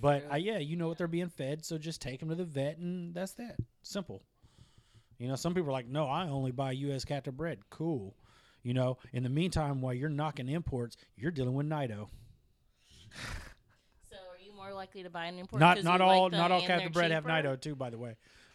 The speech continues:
Speaker 1: I'm just saying.
Speaker 2: Are you more likely to buy an import 'cause you like them and they're cheaper?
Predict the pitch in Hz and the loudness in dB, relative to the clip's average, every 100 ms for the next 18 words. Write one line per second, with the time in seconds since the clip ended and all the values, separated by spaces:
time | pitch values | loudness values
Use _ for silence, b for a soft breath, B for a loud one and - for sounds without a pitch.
0 | B 123 120 - 131 202 208 190 185 190 | B -6 -6 -6 -4 -4 -4 -6 -6 -6
1 | 185 190 180 170 170 175 180 190 202 185 | -10 -10 -10 -6 -4 -4 -8 -10 -14 -12
2 | 165 165 165 160 - 170 170 156 156 - | -14 -12 -10 -10 -12 -12 -10 -12 -14 -16
3 | 175 233 349 | -16 -14 -16